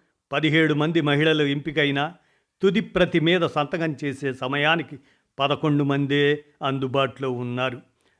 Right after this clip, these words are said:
అందులో సరోజినీ నాయుడు ఒకరు. తయారీ నుంచి ముద్రణ వరకు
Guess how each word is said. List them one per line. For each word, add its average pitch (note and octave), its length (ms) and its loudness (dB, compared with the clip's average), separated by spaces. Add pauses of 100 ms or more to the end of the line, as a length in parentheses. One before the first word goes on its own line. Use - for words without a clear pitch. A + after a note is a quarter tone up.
అందులో C3 400 0
సరోజినీ C3+ 600 -2
నాయుడు C3 360 0
ఒకరు. A#2+ 400 -10 (560)
తయారీ D3+ 480 4
నుంచి E3+ 420 -2 (320)
ముద్రణ E3 440 2
వరకు E3+ 540 2